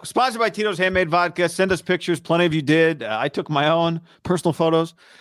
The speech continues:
Uh, somebody hit me up and said, "What is the place in Danville that has the, the, the Tito's, uh, uh, espresso martinis on tap?" I told them it was Primo's. Uh, but Tito's Handmade Vodka, John, that's where it's at. Always ask for it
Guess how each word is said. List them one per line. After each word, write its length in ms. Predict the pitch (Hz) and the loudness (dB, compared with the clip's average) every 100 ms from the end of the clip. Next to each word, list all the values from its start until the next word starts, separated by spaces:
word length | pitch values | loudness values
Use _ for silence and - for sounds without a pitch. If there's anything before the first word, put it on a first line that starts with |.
| _ _ | _ _
Uh, 300 | 127 120 120 | 0 0 -2
somebody 300 | - 185 170 | -2 0 2
hit 80 | 170 | 2
me 80 | 165 | 0
up 120 | 165 | -2
and 80 | 156 | -4
said, 120 | 143 | -6
"What 240 | 127 262 | 0 0
is 140 | 320 226 | 0 -4
the 80 | 226 | -4
place 340 | 202 233 - | 0 0 0
in 100 | 175 | -4
Danville 440 | 143 196 202 202 | -2 -2 0 -2
that 100 | 180 | 0
has 200 | 147 139 110 | -2 -4 -4
the, 280 | 113 110 - | -6 -6 -10
the, 340 | 107 101 98 - | -10 -8 -10 -14
the 100 | 107 _ | -18 _
Tito's, 720 | 190 202 190 190 185 170 - _ _ _ _ - | -6 2 2 2 -2 -6 -16 _ _ _ _ -10
uh, 760 | 117 104 95 87 82 80 78 80 _ | -6 -4 -6 -8 -8 -8 -10 -14 _
uh, 140 | 110 92 | -14 -12
espresso 680 | 104 - - 196 - 180 170 | -12 -12 -2 -2 0 0 2
martinis 680 | 131 120 180 185 180 180 160 | 0 -2 -2 -2 -2 -4 -6
on 220 | 120 107 | -6 -6
tap?" 320 | 104 160 226 - _ _ _ _ - _ | -6 -2 -2 -4 _ _ _ _ -20 _
I 120 | - 98 | -16 -12
told 260 | 110 120 | -6 -4
them 160 | 185 160 | -4 -6
it 80 | 92 | -12
was 260 | 78 - _ | -18 -20 _
Primo's. 640 | - 165 196 214 214 - - - _ _ - | -4 0 2 0 -2 -8 -20 -20 _ _ -2
Uh, 260 | 120 113 | 0 2
but 140 | 101 135 | -2 0
Tito's 220 | 214 170 | 2 2
Handmade 280 | 147 120 95 | -2 -4 -10
Vodka, 300 | 95 95 98 | -14 -14 -16
John, 340 | 104 104 101 | -12 -12 -8
that's 480 | 123 151 - - - | 0 0 -2 -10 -8
where 220 | 123 120 117 | 0 2 2
it's 140 | 110 | 2
at. 260 | 143 139 131 | 0 0 0
Always 340 | 147 135 127 | 0 0 0
ask 300 | 120 123 - | 2 0 -2
for 340 | - 139 123 | -8 0 2
it 80 | 120 | 2